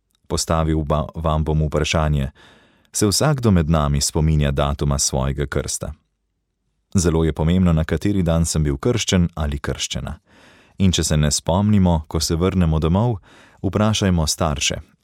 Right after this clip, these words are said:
botre za datum svojega krsta.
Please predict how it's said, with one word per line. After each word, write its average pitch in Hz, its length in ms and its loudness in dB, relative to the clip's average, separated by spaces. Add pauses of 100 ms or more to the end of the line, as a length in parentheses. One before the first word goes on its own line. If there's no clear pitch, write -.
botre 92 540 0
za 78 200 0
datum 73 400 -2
svojega 71 460 -2
krsta. - 440 -8